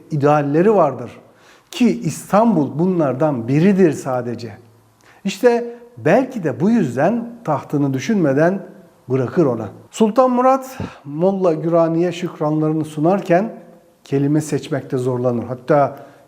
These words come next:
gözü kapalı rezillik teklif eder. Mübarek, "Boş versene." gibilerden omzunu silker. "Onu isteyene verin sultanım." der. Yıllardır bu makama ulaşmak için çalışanları kırmayın. Dostlarınızdan olmayın sonra.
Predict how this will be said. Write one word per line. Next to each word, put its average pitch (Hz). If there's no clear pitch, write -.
gözü 147
kapalı 147
rezillik 143
teklif -
eder. 110
Mübarek, 175
"Boş 165
versene." 165
gibilerden 135
omzunu 135
silker. 120
"Onu 147
isteyene 147
verin 127
sultanım." 151
der. -
Yıllardır 196
bu 196
makama 170
ulaşmak 156
için 151
çalışanları 143
kırmayın. 170
Dostlarınızdan 139
olmayın 160
sonra. 117